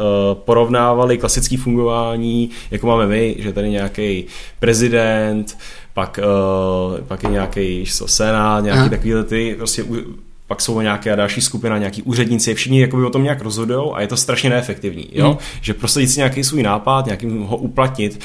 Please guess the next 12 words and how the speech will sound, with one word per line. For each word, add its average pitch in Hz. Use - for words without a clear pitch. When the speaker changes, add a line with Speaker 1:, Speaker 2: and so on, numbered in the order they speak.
Speaker 1:
tak 98
prostě 123
padnou 120
statisíce 131
korun 127
jenom 131
na 135
ně, 131
zaplatit 127
všechny 127
ty 127
lidi. 120